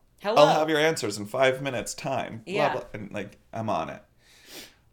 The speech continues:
Speaker 2: Um,
Speaker 1: I love that.
Speaker 2: in the past few days, I have also been waking up super early 'cause I've been going to bed early,
Speaker 1: Mm-hmm.
Speaker 2: and I've gotten more accomplished before noon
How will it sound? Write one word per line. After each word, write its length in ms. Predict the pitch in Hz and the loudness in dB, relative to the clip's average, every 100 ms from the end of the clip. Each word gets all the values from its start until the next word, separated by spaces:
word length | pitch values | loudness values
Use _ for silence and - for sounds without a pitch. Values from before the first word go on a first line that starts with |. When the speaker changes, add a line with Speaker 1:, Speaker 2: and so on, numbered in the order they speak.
| - | -6
Speaker 2:
Um, 340 | 110 104 101 - | -4 -2 -4 -6
Speaker 1:
I 80 | |
love 240 | 180 175 165 | -4 -4 -4
that. 300 | 151 151 - 117 | -6 -8 -8 -6
Speaker 2:
in 160 | 117 | -4
the 60 | 117 | -6
past 420 | 117 110 113 - | -4 -4 -4 -6
few 180 | 127 120 | -8 -8
days, 540 | 113 101 104 104 107 - | -4 -2 -2 -4 -6 -6
I 80 | 104 | -4
have 140 | 104 | -4
also 520 | - 98 101 - 107 | -4 -6 -6 -8 -10
been 160 | 107 104 | -10 -10
waking 280 | 98 98 104 | -10 -10 -12
up 160 | 98 | -12
super 560 | - - 104 107 - - | -12 -12 -12 -12 -14 -10
early 380 | 101 107 110 101 | -8 -6 -6 -8
'cause 180 | 101 104 | -10 -10
I've 80 | 101 | -10
been 140 | 101 | -10
going 180 | 95 92 | -12 -14
to 100 | - | -14
bed 260 | 139 160 - | -8 -8 -6
early, 460 | 139 139 139 135 | -6 -6 -6 -6
Speaker 1:
Mm-hmm. 240 | 185 180 170 - - | -8 -12 -16 -20 -12
Speaker 2:
and 120 | 110 | -8
I've 140 | 107 113 | -6 -6
gotten 220 | 110 113 | -8 -8
more 180 | 104 110 | -8 -8
accomplished 640 | - 107 110 101 104 - | -10 -12 -12 -12 -14 -14
before 320 | 98 - 104 | -12 -6 -6
noon 580 | 101 113 113 90 107 | -4 -6 -8 -8 -12